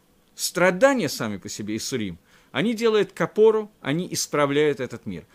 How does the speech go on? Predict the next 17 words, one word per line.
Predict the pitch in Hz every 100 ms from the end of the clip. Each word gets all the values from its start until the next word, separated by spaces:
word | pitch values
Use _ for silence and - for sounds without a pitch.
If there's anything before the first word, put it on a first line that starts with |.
| _
Без | 113 143 240 -
тшувы, | - - 160 87 - _ _ -
просто | 202 208 -
страдания. | 110 - 104 95 82 82 73 _ _
Они | - 170 220
исправляют | 208 156 151 156 151
этот | 135 120 107
мир. | 85 _ _ _ _ -
Нефеш | 165 240 202 170
Гахаим, | 170 254 254 190
ученик | 127 - 147 135
Вильнюсского | 127 120 113 123 113
Гона, | 143 131 110
Рав | -
Хаим | 143 110
Воложенер, | 131 220 202 165 139
пишет, | 131 110 -